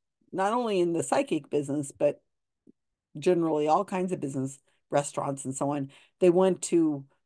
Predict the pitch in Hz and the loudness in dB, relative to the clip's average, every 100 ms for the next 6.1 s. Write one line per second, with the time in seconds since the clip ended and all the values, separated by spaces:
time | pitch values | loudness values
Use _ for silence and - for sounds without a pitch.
0 | _ _ _ _ _ _ - - - 220 | _ _ _ _ _ _ -20 -12 -4 0
1 | 196 180 160 190 165 156 151 - 190 185 | 2 2 2 2 2 0 -4 2 6 8
2 | 180 - 156 147 147 151 151 139 127 - | 8 4 -2 -4 0 2 2 0 -4 -8
3 | 143 147 143 135 - 147 147 139 120 110 | 0 2 4 2 2 2 6 6 4 0
4 | - - - 135 135 139 - - - 117 | -8 -10 -6 0 4 4 2 -4 -4 -2
5 | - 135 - - 160 147 151 147 143 143 | -4 -8 -2 4 6 6 4 2 0 -4